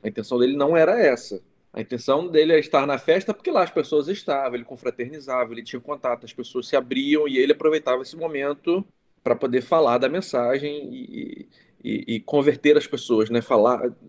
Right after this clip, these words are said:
tocar a vida das pessoas. Então, é, a gente tá certíssimo em falar que a gente tem, às vezes,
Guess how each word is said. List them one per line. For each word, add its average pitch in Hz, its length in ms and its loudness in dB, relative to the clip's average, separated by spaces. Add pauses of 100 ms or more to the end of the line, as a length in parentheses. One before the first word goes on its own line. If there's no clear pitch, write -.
(200)
tocar 139 340 4
a 131 80 4
vida 123 200 -2
das 123 140 -2
pessoas. 98 720 -8
Então, 120 600 4 (240)
é, 101 800 0
a 78 60 -10
gente 104 180 -8
tá 113 100 -4
certíssimo 156 600 -2
em 143 100 -4
falar 120 300 4
que 120 60 -12
a 120 40 -6
gente 120 220 -6
tem, 120 260 -2
às 107 80 -2
vezes, 117 320 -6